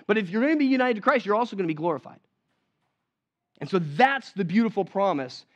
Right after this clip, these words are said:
that we get. And now, we'll get to our verses today. All right, verse eighteen. Look at what he says.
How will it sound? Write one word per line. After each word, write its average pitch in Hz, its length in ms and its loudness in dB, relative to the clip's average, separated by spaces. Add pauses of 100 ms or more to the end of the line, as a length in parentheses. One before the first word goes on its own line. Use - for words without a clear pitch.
(160)
that 139 340 0 (220)
we 127 160 -2
get. 139 400 -4 (1120)
And 135 120 0
now, 143 260 0 (200)
we'll 123 80 -10
get 127 140 -10
to 139 80 -8
our 120 60 -4
verses 120 300 -12
today. 98 240 -14 (480)
All 151 80 4
right, 139 200 2 (240)
verse 226 340 2
eighteen. 208 420 -2
Look 208 120 4
at 254 60 4
what 262 120 4
he 254 80 0
says. 165 400 0